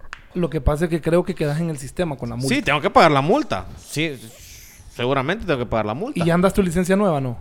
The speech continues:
Speaker 2: No, no he ido, no he ido.
Speaker 1: Bueno, tienes que ir a tránsito.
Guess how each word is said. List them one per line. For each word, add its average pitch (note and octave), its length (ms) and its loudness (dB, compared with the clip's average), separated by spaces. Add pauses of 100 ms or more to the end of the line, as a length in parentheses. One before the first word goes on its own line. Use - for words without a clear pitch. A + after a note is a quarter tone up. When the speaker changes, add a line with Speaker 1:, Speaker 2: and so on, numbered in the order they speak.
Speaker 2:
No, D#3 160 -2
no G3+ 120 -2
he D#3 60 -2
ido, D#3 160 -2 (100)
no C#3 120 -8
he C#3 80 -6
ido. D3+ 180 -8 (440)
Speaker 1:
Bueno, C#3 160 -2
tienes C3 240 -6
que E3 60 -4
ir D#3+ 80 0
a E3+ 60 -2
tránsito. F#3+ 520 0